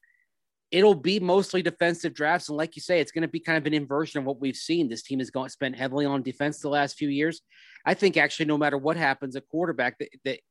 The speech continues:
the, the pendulum will tilt, uh, to the offense. It's just that if Aaron Rodgers walks through that door, the pendulum tilts considerably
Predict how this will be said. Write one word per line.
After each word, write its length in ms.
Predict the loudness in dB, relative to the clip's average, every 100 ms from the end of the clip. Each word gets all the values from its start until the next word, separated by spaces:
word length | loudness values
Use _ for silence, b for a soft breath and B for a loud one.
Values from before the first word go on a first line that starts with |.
| _
the, 320 | -4 -4 -6
the 60 | -8
pendulum 500 | -6 -4 -2 -2 -2
will 100 | -4
tilt, 380 | -2 0 -2 _ b b b
uh, 180 | -4 -2
to 140 | -2 -2
the 100 | 2
offense. 480 | 2 2 -4 -8
It's 100 | -10
just 240 | -4 -4 -2
that 100 | -6
if 120 | -4
Aaron 240 | -4 -2
Rodgers 420 | 0 -2 -2 -8 -4
walks 300 | -6 -6 -10
through 160 | -8
that 240 | -6 -6 -8
door, 300 | -10 -10 -12 B B
the 60 | -10
pendulum 540 | -6 -4 -4 -6 -8 -8
tilts 460 | -8 -8 -14 -20 _
considerably 960 | -10 -8 -8 -2 2 2 0 -4 -16